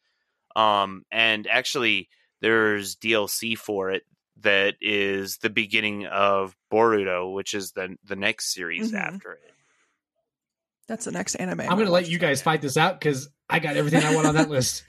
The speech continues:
Speaker 2: I haven't
Speaker 3: Afro
Speaker 2: watched
Speaker 3: Samurai,
Speaker 2: Naruto.
Speaker 3: you're welcome.
Speaker 2: You're welcome. I haven't played Catherine or Doki Doki, so I looked at 'em. They look cool.
Speaker 3: Catherine's nothing but a
Speaker 2: But
Speaker 3: puzzle game. Like, I'd even say that the actual parts where they
Speaker 1: Yes,
Speaker 3: make you
Speaker 1: I
Speaker 3: go
Speaker 1: mean,
Speaker 3: into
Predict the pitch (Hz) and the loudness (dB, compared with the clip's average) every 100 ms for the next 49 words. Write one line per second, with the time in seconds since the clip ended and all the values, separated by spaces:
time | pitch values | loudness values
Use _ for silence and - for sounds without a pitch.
0 | - _ _ - 254 240 214 202 208 233 | -20 _ _ 2 4 4 4 4 4 4
1 | 240 247 180 160 139 147 143 120 117 _ | 4 2 2 0 2 0 -2 -6 -8 _
2 | _ _ _ _ _ _ - 233 247 240 | _ _ _ _ _ _ -8 -6 -4 -4
3 | 233 - - - - - 214 254 254 254 | -8 -10 -20 -20 -14 0 2 4 2 2
4 | 233 226 233 208 214 208 190 180 _ _ | 0 0 0 0 0 -2 -2 -6 _ _
5 | _ 202 196 185 180 196 160 175 _ _ | _ -6 -4 -6 -6 -8 -12 -12 _ _
6 | _ _ - 170 156 180 _ _ 202 214 | _ _ -6 -4 -4 -8 _ _ 2 4
7 | 240 - 196 175 196 185 220 - 277 190 | 2 4 2 2 -2 0 0 0 2 4
8 | 170 208 _ _ _ _ _ - _ - | 2 0 _ _ _ _ _ -20 _ 0
9 | 208 202 175 175 170 165 143 123 123 123 | 0 2 0 2 4 2 0 -4 -6 -6
10 | 120 - 143 135 123 - _ _ _ _ | -8 -8 -6 -6 -8 -20 _ _ _ _
11 | _ - - _ _ _ _ _ _ _ | _ -20 -20 _ _ _ _ _ _ _
12 | _ _ - 196 196 196 165 175 175 156 | _ _ -2 0 2 0 2 2 2 2
13 | 139 143 143 147 165 131 139 190 214 214 | -2 -2 -2 -2 -2 -2 -4 0 2 2
14 | 139 147 151 180 156 | -2 -4 -2 0 0